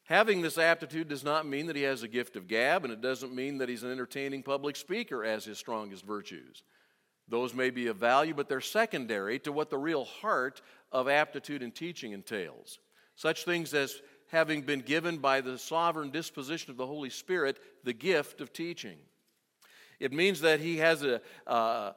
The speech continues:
a desire to be a diligent student of the Word, so he gets into the Bible and he studies it to know it. As a result of his study, he's able to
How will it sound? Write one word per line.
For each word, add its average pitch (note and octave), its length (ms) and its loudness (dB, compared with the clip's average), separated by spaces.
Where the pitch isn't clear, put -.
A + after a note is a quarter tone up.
a G#2 320 -2
desire D3+ 640 4
to - 140 -8
be D3 280 0
a B2 120 -2
diligent D3 560 0
student F#3 480 -4
of C#3 120 -4
the C3+ 80 2
Word, C3+ 440 -2
so C3+ 140 -4
he B2+ 100 -2
gets D#3+ 360 0
into D3 180 -6
the B2+ 100 -6
Bible B2 380 2
and A#2 80 -4
he A#2 80 -8
studies E3 480 0
it C3 160 -6
to C3 80 -8
know C#3+ 340 0
it. F#2 80 -4
As D3 180 4
a D3 80 0
result E3 480 2
of D3 100 0
his C#3 180 -4
study, E3+ 440 -2
he's C3+ 320 -4
able D#3+ 300 0
to B2 340 -6